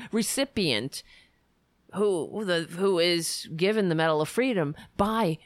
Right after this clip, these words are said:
a normal person president, meaning a Democrat, will h-, have no meaning. There's no, no more meaning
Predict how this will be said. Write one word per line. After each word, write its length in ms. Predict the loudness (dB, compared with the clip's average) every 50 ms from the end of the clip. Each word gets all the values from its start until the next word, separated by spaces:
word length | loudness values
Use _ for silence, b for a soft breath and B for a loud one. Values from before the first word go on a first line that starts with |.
| b b b _ 0
a 80 | 0
normal 500 | 2 2 2 2 2 2 2 2 2 0
person 520 | 0 0 0 0 2 2 0 -2 -2 -2 -2
president, 600 | -2 -2 -2 -2 0 0 0 0 0 0 -2 -6 _
meaning 500 | -4 -2 0 2 2 2 2 2 2 2
a 60 | 0 0
Democrat, 800 | 2 2 2 2 2 2 0 0 0 0 0 2 0 -2 -2 -4 -8 _ _ _ _ _ _ _ _ _ _ _ _ _ _ _ _ _ _ _ _ _ _ _ _ _
will 260 | -4 -4 -4 -4 -8 -12
h-, 260 | -14 -8 -6 -4 -4 -4 -6 -8
have 300 | -4 0 0 0 0 0
no 220 | 2 2 2 2
meaning. 580 | 2 2 0 0 0 0 0 0 0 -2 -4 -6 -12 _ _ _ _ _ _ _ _ _ _ _ _ _ _ -4
There's 220 | -4 -4 -4 -2
no, 240 | -2 0 0 -2 -2 -4
no 300 | -2 -2 0 0 0 0
more 220 | 0 0 2 2
meaning 680 | 0 0 0 0 0 2 2 2 2 2 2 -2 -4